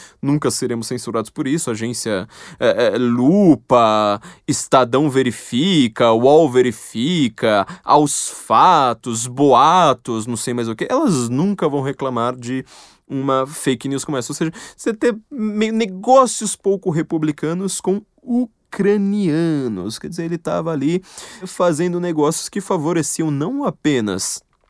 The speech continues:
os seus próprios negócios, né? Lembrando que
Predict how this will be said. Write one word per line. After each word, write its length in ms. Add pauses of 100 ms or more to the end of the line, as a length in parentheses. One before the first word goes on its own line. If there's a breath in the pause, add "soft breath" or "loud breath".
(260)
os 100
seus 400
próprios 380
negócios, 480
né? 100 (280)
Lembrando 500
que 100